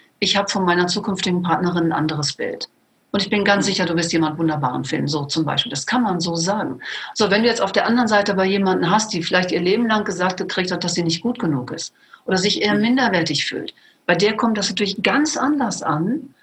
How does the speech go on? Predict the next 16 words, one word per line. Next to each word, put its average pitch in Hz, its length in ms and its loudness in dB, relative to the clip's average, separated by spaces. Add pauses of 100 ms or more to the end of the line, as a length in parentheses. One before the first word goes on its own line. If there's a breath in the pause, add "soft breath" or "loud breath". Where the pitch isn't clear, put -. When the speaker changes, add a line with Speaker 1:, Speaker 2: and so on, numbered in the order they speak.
(260 soft breath)
Speaker 1:
als 208 380 0 (120)
eine, 196 640 2
äh, 196 40 0
ein 190 380 0
Mensch, 214 400 2
der 202 240 2
ein 202 140 0
gesundes 233 400 0
Selbstwertgefühl 147 720 -4
hat. - 140 -8 (260 loud breath)
Und 190 180 0
darauf 226 400 2
hast 190 240 0
du 214 80 -6
keinen 202 360 -2
Einfluss. 180 540 -4